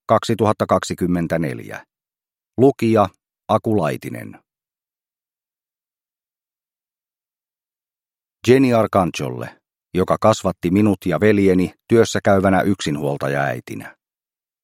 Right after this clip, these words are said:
Kun minulta kysytään, kuka on sankarini, sanon aina, että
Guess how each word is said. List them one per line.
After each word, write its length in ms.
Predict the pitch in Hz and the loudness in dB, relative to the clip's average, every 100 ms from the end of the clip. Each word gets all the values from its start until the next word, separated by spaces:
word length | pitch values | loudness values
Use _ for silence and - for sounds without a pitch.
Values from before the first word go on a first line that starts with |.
| _ _ _ - | _ _ _ 0
Kun 180 | 120 113 | 2 4
minulta 340 | 147 139 117 - | 4 4 2 0
kysytään, 600 | 127 127 - 104 95 90 | 0 0 0 2 2 0
kuka 260 | - 120 110 | -6 2 4
on 180 | 113 101 | 4 2
sankarini, 760 | 127 110 78 67 67 123 127 _ _ _ _ - | 2 2 0 -6 -6 -8 -10 _ _ _ _ -4
sanon 320 | 123 131 123 - | 0 2 0 2
aina, 400 | 110 98 76 67 | 0 0 -2 -6
että 400 | - - - | -8 -12 -12